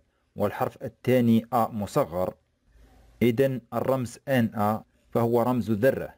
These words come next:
ذرة الصوديوم. Donc ان اي c'est un atome. الرمز سي او رمز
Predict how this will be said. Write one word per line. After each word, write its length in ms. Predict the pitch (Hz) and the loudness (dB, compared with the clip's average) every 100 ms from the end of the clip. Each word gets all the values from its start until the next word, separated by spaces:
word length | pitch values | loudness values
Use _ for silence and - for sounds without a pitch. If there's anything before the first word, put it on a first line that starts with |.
| _ 85 | _ 0
ذرة 340 | 117 - 127 - - | 2 2 0 -2 -6
الصوديوم. 680 | 135 - 104 82 90 92 95 _ _ _ _ - _ _ 80 | -6 -2 -2 0 -2 0 -2 _ _ _ _ -20 _ _ -2
Donc 320 | 117 135 - - | 0 0 -2 0
ان 160 | 143 | 0
اي 280 | 131 113 113 117 _ | 0 0 0 -2 _
c'est 400 | - 120 110 - | -6 0 0 2
un 460 | 107 110 123 - 107 | 2 2 -2 -4 0
atome. 360 | 107 - 120 - _ _ _ _ _ - | 0 0 -2 -4 _ _ _ _ _ -2
الرمز 460 | 107 127 139 117 117 | 0 0 -2 -4 -6
سي 380 | - - 147 | -6 -2 0
او 280 | - 107 107 - _ - | 2 0 0 -8 _ -2
رمز 320 | 131 113 | -2 -2